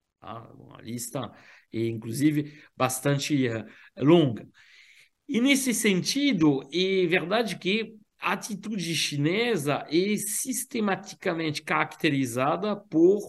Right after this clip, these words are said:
uma rejeição de qualquer tipo de ingerência nos, eh, nas,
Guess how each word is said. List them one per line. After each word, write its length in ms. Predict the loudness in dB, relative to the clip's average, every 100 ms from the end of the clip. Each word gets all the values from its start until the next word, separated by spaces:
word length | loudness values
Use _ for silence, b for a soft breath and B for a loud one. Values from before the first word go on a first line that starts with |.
| -14 _ _ _ _
uma 220 | 0 0
rejeição 880 | 2 4 6 6 2 2 0 -2 0
de 140 | -2
qualquer 500 | -2 -2 -2 -4 -10 -8
tipo 540 | -10 -8 -10 -8 -6
de 300 | -4 -6 -8 -4
ingerência 1040 | 4 6 6 4 2 2 -2 -4 -8 -10 -12 -16 _ _ _ _
nos, 800 | -2 2 2 2 0 -2 -6 -10 _ _ _ _
eh, 240 | -10 -4 -4
nas, 800 | 0 2 2 0 -6 -10 -12